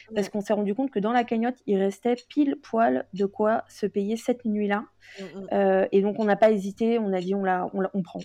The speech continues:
Speaker 1: on prend le Airbnb. » Euh, par contre, voilà, une fois après avoir pris cette décision, fallait retourner dans le Airbnb de l'enfer, récupérer nos affaires,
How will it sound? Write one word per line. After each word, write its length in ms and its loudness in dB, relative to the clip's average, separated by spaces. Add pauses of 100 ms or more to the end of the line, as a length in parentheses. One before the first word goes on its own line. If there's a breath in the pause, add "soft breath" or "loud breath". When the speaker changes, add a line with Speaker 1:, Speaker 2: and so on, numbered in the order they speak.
Speaker 1:
on 60 -2
prend 200 0
le 80 4
Airbnb. » 400 2 (680 loud breath)
Euh, 260 6
par 280 0
contre, 160 4
voilà, 320 6
une 100 -2
fois 200 6
après 240 2
avoir 240 6
pris 120 -10
cette 140 -8
décision, 340 -4
fallait 240 4
retourner 840 2
dans 180 0
le 80 4
Airbnb 400 2
de 160 -4
l'enfer, 300 0
récupérer 520 -2
nos 240 -8
affaires, 500 2